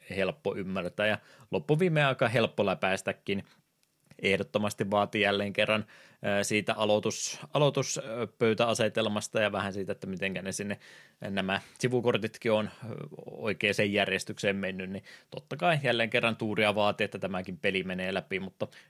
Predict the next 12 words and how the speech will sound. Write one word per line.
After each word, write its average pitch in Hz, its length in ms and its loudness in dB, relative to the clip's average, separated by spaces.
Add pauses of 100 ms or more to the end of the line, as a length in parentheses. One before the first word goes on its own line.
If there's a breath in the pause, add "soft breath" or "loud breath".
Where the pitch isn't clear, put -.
(140 loud breath)
verrattuna 131 300 -2
moneen 175 280 -2
muuhun 127 380 -2
korttipeliin, 104 680 0
niin 95 280 -2 (180)
aika 101 280 0
hyvä 98 260 0 (240 loud breath)
onnistumisprosentti 98 1160 -4
tämän 95 260 -4
Pyramidin 90 540 -4
kanssa 92 360 -6
on. 98 220 -6